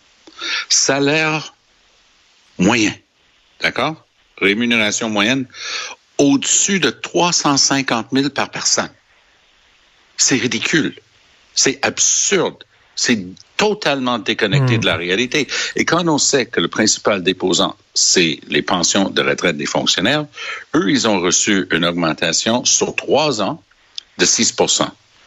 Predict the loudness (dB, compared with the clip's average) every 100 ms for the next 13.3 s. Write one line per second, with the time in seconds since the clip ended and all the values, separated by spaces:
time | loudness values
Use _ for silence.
0 | _ -2 2 2 0 -4 -4 -2 -2 0
1 | 2 0 -2 -2 0 0 -2 -4 -10 _
2 | _ _ 0 2 2 0 -2 -2 -2 -4
3 | -2 -2 0 -2 -6 -12 -14 -4 0 0
4 | -2 -10 _ 0 2 4 2 -2 -4 -2
5 | 0 -2 -4 -2 0 2 0 0 -2 -2
6 | -2 -2 0 -2 -4 -4 -4 -2 0 2
7 | 2 0 -2 -6 -14 -14 -6 0 2 2
8 | 2 0 -2 -4 -2 -2 -2 -2 -2 0
9 | 2 2 2 2 2 0 -2 -2 0 0
10 | 0 0 0 -2 -4 -4 0 0 0 0
11 | -4 -6 -6 -4 -2 0 0 -2 -2 0
12 | 0 -2 -4 -2 0 0 0 -2 2 2
13 | 2 0